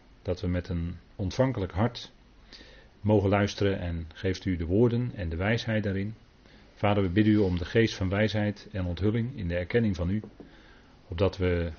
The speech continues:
weten wat onze roeping is. Die rijkdom die u geeft,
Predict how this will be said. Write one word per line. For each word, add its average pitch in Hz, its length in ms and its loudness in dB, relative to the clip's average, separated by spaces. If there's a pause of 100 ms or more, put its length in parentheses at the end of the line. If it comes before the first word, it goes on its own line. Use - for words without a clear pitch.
(140)
weten 104 480 4
wat - 460 -6 (280)
onze 98 360 0
roeping 110 400 4
is. - 280 -6 (760)
Die 90 140 0
rijkdom 123 420 8
die 95 160 4
u 87 80 2
geeft, - 540 -2